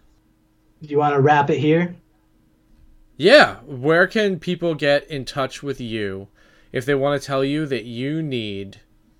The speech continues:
Speaker 2: to go harder at me because I'm wrong and I'm an asshole?
Speaker 1: <laughs> Uh, at Ian eighteen one twenty-five on Twitter. And if people want to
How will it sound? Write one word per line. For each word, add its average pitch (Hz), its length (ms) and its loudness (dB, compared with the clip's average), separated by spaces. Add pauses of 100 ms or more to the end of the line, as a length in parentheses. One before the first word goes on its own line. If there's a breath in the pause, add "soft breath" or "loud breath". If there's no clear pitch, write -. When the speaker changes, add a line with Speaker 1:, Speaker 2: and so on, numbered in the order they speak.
(300)
Speaker 2:
to 151 140 -6
go 120 280 -2
harder 139 540 0
at 113 120 -4
me 110 180 -8
because 113 320 -8
I'm 110 240 -6
wrong 110 500 -8 (140)
and 127 140 -4
I'm 113 100 -2
an 110 60 -4
asshole? 98 480 -8
Speaker 1:
<laughs> - 60 -4 (920 soft breath)
Uh, 131 360 4
at 151 440 4
Ian 151 360 6
eighteen 143 640 2
one 135 160 4
twenty-five 131 580 2
on 127 140 4
Twitter. 139 400 2 (880 soft breath)
And 147 420 4 (440)
if 156 280 0
people 180 600 4
want 135 400 -2
to 139 600 2